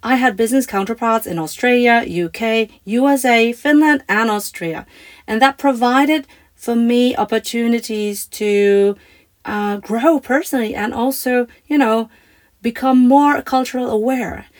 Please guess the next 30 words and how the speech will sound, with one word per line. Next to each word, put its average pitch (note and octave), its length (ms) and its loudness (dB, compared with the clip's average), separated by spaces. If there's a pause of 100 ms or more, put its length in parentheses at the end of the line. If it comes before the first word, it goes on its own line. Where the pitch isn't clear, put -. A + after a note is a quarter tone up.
(160)
And A3+ 100 0
I B3+ 60 4
was C4+ 260 4
able D4 360 0
to A#3+ 180 -4
expand A#3+ 400 -2
my A3+ 100 -2
professional G3 520 -8
network B3 520 -4
and G#3 140 -6
gain A3+ 320 -2
new C#4+ 360 2
perspectives G#3+ 880 -6 (220)
on A3+ 200 0
global G3+ 360 4
issues. E3 680 -8 (800)
And F#3 160 -6
that A#3 240 -2
itself, C4+ 760 0 (320)
international A3+ 600 -4
experience, A3+ 500 -2
is F#3+ 220 -4
highly C4 360 -2
valued G#3 440 0
in F#3+ 260 -6
many G3+ 300 -2
industries C4 580 -4
and F#3 120 -8
can G#3+ 180 -6
enhance A3 720 -6